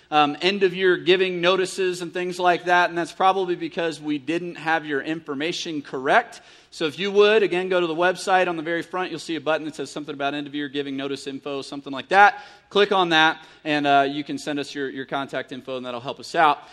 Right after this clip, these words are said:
Um, another, uh, announcement I have is that I've, uh, actually prepared a statement, uh, tonight,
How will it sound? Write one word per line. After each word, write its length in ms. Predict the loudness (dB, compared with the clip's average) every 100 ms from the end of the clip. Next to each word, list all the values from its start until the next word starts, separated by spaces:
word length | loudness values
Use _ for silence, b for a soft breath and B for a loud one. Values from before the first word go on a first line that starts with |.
| B 4
Um, 240 | 6 6
another, 600 | 0 2 4 8 6 8
uh, 220 | 6 6 4
announcement 480 | 2 0 0 -4 -4
I 80 |
have 260 | 0 2 2
is 140 | 0
that 180 | -2 2
I've, 220 | 6 6
uh, 300 | 8 6 6 0 -12 2
actually 420 | 4 4 2 -2
prepared 540 | -2 -8 -4 -2 0
a 40 | -2
statement, 720 | -6 2 4 4 0 -6 -8 b b b b
uh, 220 | 2 2
tonight, 500 | 2 -2 0 2 0